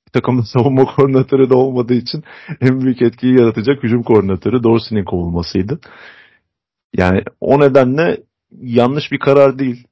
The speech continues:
Gayet anlayabildiğim bir karar. Ama, e, tek sorun Dorsey değildi yine, tekrar onu da söylüyorum. Hani bu bir şeyleri değiştirecek mi? Onu göreceğiz ilerleyen dönemde. Ama Joe Brady benim L S U günlerinden beri çok inandığım, çok beğendiğim bir, e,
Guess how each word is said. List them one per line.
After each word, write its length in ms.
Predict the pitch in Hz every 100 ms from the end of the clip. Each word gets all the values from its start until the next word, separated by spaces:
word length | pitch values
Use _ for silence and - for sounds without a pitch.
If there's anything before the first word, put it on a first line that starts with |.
| _ -
Gayet 260 | 120 117
anlayabildiğim 760 | 117 117 120 120 110 113 120 117
bir 80 |
karar. 360 | - 95 127 - _ _ _ _ _ -
Ama, 340 | 123 127 135 - _ _ -
e, 180 | 110
tek 220 | - 131 -
sorun 460 | 123 127 123 123 _ -
Dorsey 360 | 117 120 120 113
değildi 300 | 127 120 101
yine, 240 | 95 92
tekrar 260 | - 98 98
onu 220 | 104 117
da 80 | 107
söylüyorum. 540 | - 92 90 104 143 _ _ _
Hani 160 | - - _ -
bu 320 | 127 139 - -
bir 100 | 110
şeyleri 380 | - 123 131 131
değiştirecek 760 | 131 127 - 131 127 151 -
mi? 180 | 131 165 _ _ _ _ _ -
Onu 380 | 117 123 120
göreceğiz 420 | 120 131 123 117 101
ilerleyen 480 | 98 95 95 90
dönemde. 360 | 90 95 98 131
Ama 180 | 156 135
Joe 260 | 131 123
Brady 440 | 131 135 127 135 -
benim 400 | 117 120 120 120 _ -
L 160 | 110
S 160 | 107 127
U 40 |
günlerinden 560 | 120 120 120 117 120 120
beri 120 | 117
çok 260 | 117 117 123
inandığım, 400 | 117 110 113 113
çok 240 | 120 -
beğendiğim 500 | 113 110 110 123 117
bir, 300 | 117 110 -
e, 360 | 98 98 95